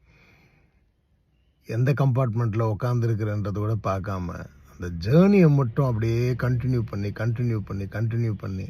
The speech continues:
அதுல உன்னுடைய மனசுக்கு என்னெல்லாம் தோணுச்சோ, அதெல்லாம் அப்படியே செஞ்சுக்கிட்டே வந்து, நான் செய்யறத பார்த்து இன்னொரு பத்து பேர் நல்ல விஷயங்களை ஃபாலோ பண்ணாங்கன்னா சந்தோஷம். அதுக்காக தான்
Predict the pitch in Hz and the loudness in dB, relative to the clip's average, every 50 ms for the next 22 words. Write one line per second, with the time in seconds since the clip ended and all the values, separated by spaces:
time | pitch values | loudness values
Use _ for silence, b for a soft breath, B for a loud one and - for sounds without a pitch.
0 | - - - 101 107 120 135 139 147 160 170 175 - _ _ _ _ - 117 120 | -12 -10 -8 -4 -2 0 2 4 6 6 4 4 0 _ _ _ _ -4 -2 -2
1 | 127 127 127 123 131 127 123 123 123 120 117 117 139 139 120 - 143 120 - 180 | 0 0 0 0 0 0 2 2 0 0 2 2 0 0 0 0 -2 -2 -2 -2
2 | 190 - - - - 104 113 123 127 135 139 143 147 156 165 147 - 139 135 139 | -2 -2 -4 -4 -4 -2 0 0 0 2 2 4 4 4 4 4 4 2 2 2
3 | 143 131 - - 151 156 165 B B B B B B B B B B B B B | 2 0 0 0 0 0 0 B B B B B B B B B B B B B
4 | B - - 107 110 110 117 135 151 165 175 175 160 143 127 117 110 107 107 - | B -10 -6 -2 0 2 4 8 8 10 10 10 8 6 4 0 -2 -4 -6 -10
5 | - - - - - - - - - - - - - - 113 123 143 156 160 - | -12 -16 -20 -20 -20 -20 -20 -20 -20 -20 -20 -12 -4 0 2 6 8 8 8 8
6 | - 139 143 147 139 151 151 143 123 156 156 151 143 131 120 117 113 127 156 - | 6 6 6 8 8 8 8 8 8 8 8 8 8 4 2 0 0 0 -2 -4
7 | - - - - - - - - - - - 101 107 123 147 135 - 160 160 175 | -8 -14 -16 -16 -16 -16 -16 -16 -14 -12 -8 -4 0 2 4 6 8 10 10 12
8 | 190 190 185 202 175 160 180 180 170 160 196 185 170 170 165 156 151 123 147 139 | 10 10 8 6 8 10 10 8 8 8 8 8 8 8 8 8 6 4 2 2
9 | 127 147 135 131 156 160 165 156 - - - _ - 113 117 135 151 170 160 151 | 2 2 4 6 6 6 6 4 0 -10 -20 _ -6 -4 0 2 4 6 6 4
10 | 120 123 147 143 139 135 139 131 127 123 120 113 107 113 b b b b b b | 4 2 2 2 2 0 0 0 0 0 0 -2 -2 -4 b b b b b b
11 | b b b b b b - - 131 139 143 147 127 131 139 131 127 127 127 120 | b b b b b b -8 -2 2 4 4 4 4 4 2 2 2 0 0 0
12 | 120 117 120 135 139 127 117 107 101 104 - 120 113 120 120 131 123 113 - - | 0 0 0 0 0 0 -2 -2 -4 -4 -4 -2 0 0 0 0 0 -2 -2 -4
13 | 110 107 - - - - 104 101 110 104 - 139 135 135 135 139 135 147 151 160 | -6 -8 -8 -10 -10 -8 -6 -6 -4 -2 -2 0 0 0 0 0 2 4 4 2
14 | 147 | 2